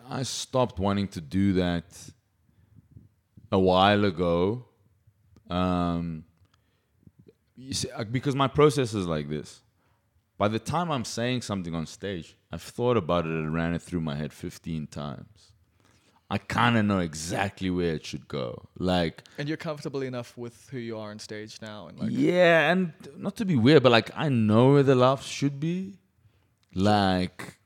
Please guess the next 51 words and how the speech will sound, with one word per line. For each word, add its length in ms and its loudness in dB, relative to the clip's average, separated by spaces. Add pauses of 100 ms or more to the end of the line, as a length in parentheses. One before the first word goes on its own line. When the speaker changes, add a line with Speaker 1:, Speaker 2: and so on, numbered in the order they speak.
(580)
Speaker 1:
as 60 -14
soon 220 6
as 100 8
I 80 10
write 280 8
a 40 6
bit, 400 4
I'm 140 -4
like, 260 -8
"Oh, 220 -2
that's 240 -6
ex-, 240 -12 (500)
oh, 140 0
that's 400 -2
exactly 580 -8
where 140 -6
the 100 -8
joke 380 -8
is." 320 -14
Like, 140 -2
I 60 2
don't 160 2
have 260 0
to. 520 2 (800)
Um, 540 -2 (220)
like, 120 -6
we 80 -4
just 140 -4
did 120 -6
this 120 -8
run 180 0
of 80 -4
Skulk's 400 -4
show, 400 -6 (240)
and 100 -10
everyone's 300 -6
in 80 -6
pajamas, 480 -4
and 80 -6
I'm 60 -8
like, 100 -8
"Man, 160 -6
I 100 -4
didn't 140 -8
grow 140 -8
up 120 -14
in 120 -16
pajamas. 440 -12
We 120 -12
just, 220 -20
like, 120 -14